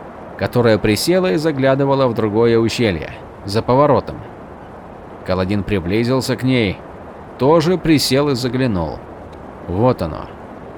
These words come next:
Чудище заполняло собой всё ущелье,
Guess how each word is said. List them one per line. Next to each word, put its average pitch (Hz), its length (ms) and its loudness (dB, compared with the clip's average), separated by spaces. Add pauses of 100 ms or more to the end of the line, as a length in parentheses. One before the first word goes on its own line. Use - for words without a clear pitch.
(180)
Чудище 147 540 0
заполняло 107 680 0
собой 104 380 -2
всё 101 220 -2
ущелье, 98 540 -4